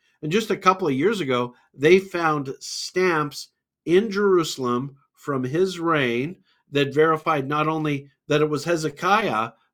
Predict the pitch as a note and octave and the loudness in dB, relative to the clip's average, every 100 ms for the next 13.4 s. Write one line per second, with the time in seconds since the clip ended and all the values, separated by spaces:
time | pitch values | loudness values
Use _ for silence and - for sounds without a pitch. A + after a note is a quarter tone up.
0 | - D3 C#3 _ C#3+ C#3 E3+ F#3+ E3 D#3 | -2 -2 -2 _ -6 0 2 2 0 -2
1 | C#3 D3+ E3 D#3 - F#3 - C#3 A#2 A#2 | -2 -2 -2 -2 -6 -8 -4 -2 -2 -4
2 | _ _ _ E3 C#3+ C3 C#3+ E3+ F#3 F3 | _ _ _ -2 0 0 -4 -4 -2 -4
3 | - - B2+ A2 A#2 - _ _ _ - | -8 -6 -4 -2 -4 -8 _ _ _ -2
4 | D3 C3 B2 A#2+ A#2+ - A2+ A2 - _ | 0 2 0 -2 -2 -4 -6 -8 -14 _
5 | _ _ A2+ A#2+ A2+ - - - - G#2+ | _ _ -4 -4 -6 -10 -4 -4 -4 -12
6 | D2+ _ _ _ - F3 D#3+ D3+ D3 C#3 | -12 _ _ _ -2 0 2 0 -2 2
7 | D#3 G#3 A3+ D#3+ F3+ E3+ D3+ C#3+ D3+ F3 | 2 2 0 2 2 2 -4 -6 -2 0
8 | D3 B2+ C#3+ F3+ F#3 F3+ D#3 C3+ C3 A#2+ | 0 0 -2 -4 -6 -6 -6 -4 -2 0
9 | B2 G3 - - _ _ _ B2 A#2 A2+ | -2 -4 -10 -16 _ _ _ 0 2 2
10 | G#2 G2+ G2+ C#3 F#3 F#3 - C3+ B2 C3+ | 0 -6 -2 2 2 2 -2 -2 0 -2
11 | E3 _ _ C3+ C3+ C#3 C3 C3+ D#3 D#3+ | -6 _ _ -4 -4 -2 -6 -2 -2 -2
12 | - D#3+ D#3 - C#3+ B2+ B2+ G2+ - D#3+ | -4 -2 -2 -2 -2 -2 -4 -10 -2 2
13 | E3+ A#2 - | 4 2 -4